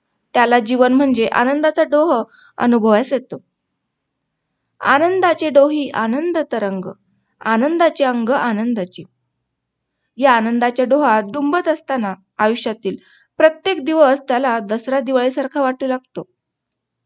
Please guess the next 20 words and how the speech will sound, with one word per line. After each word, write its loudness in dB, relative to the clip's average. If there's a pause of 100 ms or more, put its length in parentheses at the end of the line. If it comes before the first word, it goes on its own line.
(840)
विठोबाचे 0
राज्य 0
आम्हा 0
नित्य -4
दीपवाळी, -4 (1000)
अमुप 2
जोडिल्या 0
सुखाची -6
आराशी. -6 (1300)
पार 4
या 0
भाग्यासी -2
न -2 (100)
दिसे -6
आता, -6 (1080)
धन्य -2
दिवस 0
आजी -4
झाला -4
सोनियाचा. -6